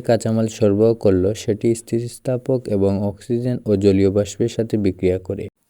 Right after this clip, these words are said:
আবার মামুনের সরবরাহকৃত কাঁচামাল ভৌত গুণ হচ্ছে গলিত অবস্থায় এটিকে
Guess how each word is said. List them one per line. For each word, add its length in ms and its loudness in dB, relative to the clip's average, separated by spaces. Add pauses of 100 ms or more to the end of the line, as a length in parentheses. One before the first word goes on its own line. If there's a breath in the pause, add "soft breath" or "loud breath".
(260)
আবার 240 4 (100)
মামুনের 420 2
সরবরাহকৃত 540 0 (140)
কাঁচামাল 440 0 (100)
ভৌত 240 0 (160)
গুণ 200 2
হচ্ছে 460 -2 (580 soft breath)
গলিত 320 4 (120)
অবস্থায় 440 0
এটিকে 260 0